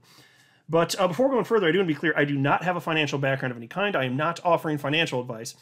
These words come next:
and you definitely should not buy or sell anything because of anything I say or write.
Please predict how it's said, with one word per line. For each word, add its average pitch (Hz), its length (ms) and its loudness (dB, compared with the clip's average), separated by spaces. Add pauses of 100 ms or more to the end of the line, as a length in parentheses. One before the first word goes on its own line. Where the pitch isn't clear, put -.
(120)
and 214 120 -4
you 226 40 -2
definitely 233 300 -2
should 226 180 -4
not 226 280 -6
buy 139 80 -2
or 147 100 0
sell 147 240 -2
anything 185 380 -4
because 160 200 -4
of 127 60 -6
anything 139 260 -4
I 113 60 -8
say 110 200 -12
or 98 40 -16
write. 147 300 -6